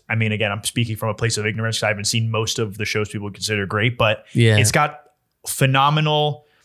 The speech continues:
Speaker 1: like, linear character development. Like, Walter White from the beginning to the end, completely different person, but it's a natural progression. Just, like, to see someone transform into what he becomes at the end. It's just
Speaker 2: Yeah.
Speaker 1: same with Jesse.
Speaker 2: It's just a
Speaker 1: just
Speaker 2: lot
Speaker 1: great
Speaker 2: more
Speaker 1: show.
Speaker 2: art. I mean, Sopranos is a great show. I'm not hating on it whatsoever,
Speaker 1: No.
Speaker 2: but to, like,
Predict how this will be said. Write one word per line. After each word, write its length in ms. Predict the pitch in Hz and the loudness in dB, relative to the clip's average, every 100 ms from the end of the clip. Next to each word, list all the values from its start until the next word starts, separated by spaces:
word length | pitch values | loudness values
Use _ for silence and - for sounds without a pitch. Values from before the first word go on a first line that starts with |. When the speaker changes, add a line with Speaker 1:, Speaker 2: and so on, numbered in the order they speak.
| - | 0
Speaker 1:
like, 180 | 117 117 | 0 0
linear 540 | 110 135 165 175 165 | 0 4 6 6 4
character 400 | 156 135 135 120 | 2 2 2 2
development. 460 | 113 107 107 98 104 | -2 0 -2 -2 -8
Like, 140 | 101 | -4
Walter 380 | 113 156 175 180 | 0 2 2 0
White 340 | 160 160 175 | 0 0 0
from 140 | - 139 | -2 -2
the 80 | 127 | 0
beginning 340 | 117 131 143 | 0 -2 -4
to 80 | 143 | -4
the 180 | 127 - | -6 -4
end, 200 | 143 151 | -4 -4
completely 360 | 127 123 160 165 | -6 -6 -2 -2
different 340 | 156 156 127 | -2 -4 -4
person, 340 | 135 139 165 | -4 -2 -2
but 80 | 139 | -2
it's 120 | 127 | -2
a 40 | 123 | -2
natural 460 | 120 120 131 147 | 0 0 0 -2
progression. 720 | 123 120 113 123 123 147 147 147 _ _ - | -4 -6 -2 -2 -2 -2 -2 -4 _ _ -2
Just, 160 | 127 | 0
like, 120 | 135 | 0
to 60 | 127 | 0
see 240 | - 135 | -4 -2
someone 280 | 127 139 131 | -2 -2 -2
transform 680 | 120 131 127 117 120 123 120 | -4 -2 -2 -2 -2 -2 -2
into 180 | 117 113 | -4 0
what 120 | 120 | 0
he 60 | 113 | 0
becomes 360 | 110 - 113 | -6 -10 -10
at 100 | 120 | -10
the 160 | 117 107 | -8 -6
end. 240 | 110 113 | -4 -2
It's 80 | 127 | 2
just 100 | 147 | 4
Speaker 2:
Yeah. 340 | 139 127 117 104 | 6 6 4 2
Speaker 1:
same 160 | 135 | 0
with 80 | 127 | -2
Jesse. 400 | 120 123 113 123 | 2 0 0 0
Speaker 2:
It's 120 | 151 | 2
just 120 | 196 170 | 2 2
a 40 | |
Speaker 1:
just 80 | 143 | 4
Speaker 2:
lot 120 | 139 | 4
Speaker 1:
great 60 | 139 | 2
Speaker 2:
more 80 | 135 | 0
Speaker 1:
show. 60 | 127 | 0
Speaker 2:
art. 280 | 127 120 - - - | 0 -2 -14 -12 -2
I 100 | 123 | 0
mean, 400 | 131 120 113 - _ - | 2 2 -2 -8 _ -8
Sopranos 400 | - - 165 131 | -4 0 2 4
is 60 | |
a 40 | 113 | 2
great 220 | 110 101 | 2 0
show. 320 | - 98 101 | -2 -2 -2
I'm 60 | 113 | 2
not 160 | 127 | 4
hating 200 | 107 104 | 4 2
on 120 | 98 98 | 2 0
it 120 | 95 | -2
whatsoever, 680 | - 110 110 - 104 104 101 | -2 2 2 2 2 2 4
Speaker 1:
No. 180 | 123 101 | 4 4
Speaker 2:
but 260 | - - - | 0 -8 -6
to, 160 | - 123 | 0 2
like, 380 | 120 117 - | 4 2 -2